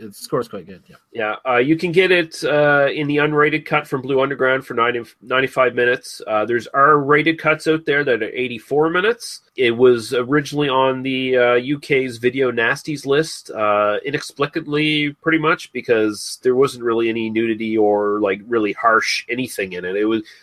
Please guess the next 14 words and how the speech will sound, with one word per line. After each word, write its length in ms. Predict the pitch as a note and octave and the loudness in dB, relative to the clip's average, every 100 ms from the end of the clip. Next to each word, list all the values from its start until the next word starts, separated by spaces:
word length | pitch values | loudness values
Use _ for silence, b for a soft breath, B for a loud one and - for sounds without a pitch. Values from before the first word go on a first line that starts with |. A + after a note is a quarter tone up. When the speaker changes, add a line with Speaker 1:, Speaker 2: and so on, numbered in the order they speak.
| B | B
Speaker 2:
you 80 | |
know, 120 | C#3 C3+ | 2 6
there 120 | C#3+ | 6
was 160 | C3+ | 6
gore. 380 | A#2 C#3+ D3 A2 | 4 6 8 6
There 80 | A#2 | 4
was 120 | A2+ | 2
a 40 | A#2+ | 2
lot 200 | C3+ B2+ | 4 4
of 80 | |
gore, 360 | A2 C3 A#2 A2 | 4 6 6 4
but 280 | G#2 G#2 - _ _ | 2 -4 -4 _ _
it 80 | A#2 | -2
wasn't 440 | B2 A#2 A2+ G#2+ | -2 -2 -8 -10